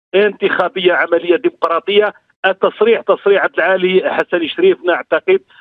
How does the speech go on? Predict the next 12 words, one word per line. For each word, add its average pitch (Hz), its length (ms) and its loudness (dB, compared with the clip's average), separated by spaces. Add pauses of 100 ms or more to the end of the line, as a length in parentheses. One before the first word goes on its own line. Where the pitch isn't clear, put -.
(140)
بأنه 170 500 0
ينطلق 165 500 -2
من 156 80 0
هذه 180 640 0
ال-، 151 360 0 (260)
المعايير، 175 680 0
من 160 140 -2
هذه 165 260 -2
الأسس، 196 540 -2 (240)
وأنه، 233 520 0
وأن 180 800 0 (260)
حركة 190 520 -2